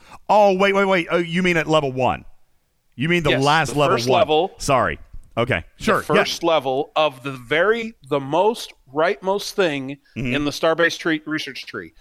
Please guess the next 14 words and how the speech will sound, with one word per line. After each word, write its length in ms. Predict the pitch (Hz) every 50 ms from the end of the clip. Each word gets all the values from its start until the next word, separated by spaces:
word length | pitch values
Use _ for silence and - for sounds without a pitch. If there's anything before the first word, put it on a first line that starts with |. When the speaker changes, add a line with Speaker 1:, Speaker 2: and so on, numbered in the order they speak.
| - - - _ -
Speaker 2:
That 160 | 175 196 -
means 320 | 214 202 190 175 143 -
you 120 | 147 196 254
can 200 | 254 - 302 294
unlock 480 | 269 240 190 170 156 147 143 - -
the 100 | - 143
first 640 | - - - - - 165 160 214 220 - - - -
node 540 | 214 196 175 147 135 123 117 113 110 113 123 _ _ _ _ _ -
of 200 | - 147 135 - _ _ -
every 380 | - 165 180 185 233 262 262 240
research 500 | 214 202 190 180 - - 175 156 - -
they 160 | - 151 147
released 560 | 139 147 143 135 127 107 101 98 - - - -
Speaker 1:
Uh-huh. 220 | - 110 104 107